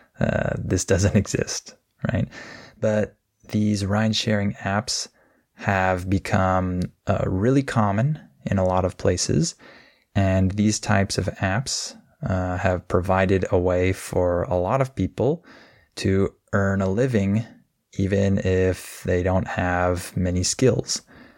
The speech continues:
When we say that you earn a living, we're saying that you earn money. You earn enough money to live. So the only skill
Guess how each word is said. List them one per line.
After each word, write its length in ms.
When 220
we 120
say 380
that 240
you 240
earn 420
a 80
living, 500
we're 120
saying 440
that 200
you 220
earn 580
money. 500
You 220
earn 320
enough 340
money 500
to 120
live. 400
So 420
the 140
only 280
skill 640